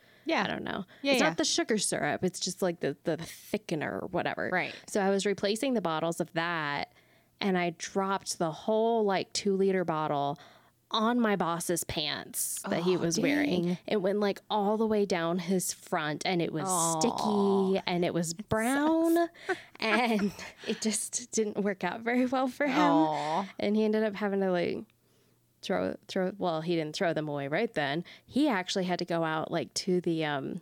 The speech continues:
Speaker 2: front check lanes of the retail part of the store and help cover that part.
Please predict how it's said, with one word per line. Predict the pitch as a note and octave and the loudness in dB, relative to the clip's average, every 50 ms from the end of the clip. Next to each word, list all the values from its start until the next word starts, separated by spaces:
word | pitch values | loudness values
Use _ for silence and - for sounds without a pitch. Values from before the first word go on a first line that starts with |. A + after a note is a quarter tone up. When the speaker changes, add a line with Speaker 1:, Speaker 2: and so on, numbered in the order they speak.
| - _ _ | -12 _ _
Speaker 2:
front | - F#3+ F#3 - F3+ | -4 -4 -2 -2 -2
check | - F#3+ F3+ - | -4 -4 -4 -2
lanes | F#3+ F#3 F3+ F3+ F3 | 0 2 2 2 2
of | F3 D#3+ | 0 -2
the | - D3+ | -4 -6
retail | D3 D#3 D#3 E3 - A3+ A3 A3 | -4 -4 -6 -4 -2 0 -2 -2
part | A3 B3+ C4 B3+ C4+ | 0 0 -2 0 0
of | B3+ | 0
the | C4 C4+ | -2 -2
store | - - - C#4+ C#4 C#4 C#4+ D#4 E4 - - - - - - - - - | -2 -2 -2 -2 0 0 0 0 -2 -2 -6 -20 -20 -20 -20 -20 -10 -6
and | - F#3 | -6 -4
help | F3+ F#3 - - - | -2 -4 -4 -4 -8
cover | - - G3 F3+ F#3+ F#3+ F#3 | -4 -4 -2 0 0 0 0
that | F3+ D#3 D#3 - - | 0 0 -2 -4 -6
part. | - - C4 C#4 D#4 E4 D#4 - | -4 -2 0 2 2 0 0 -2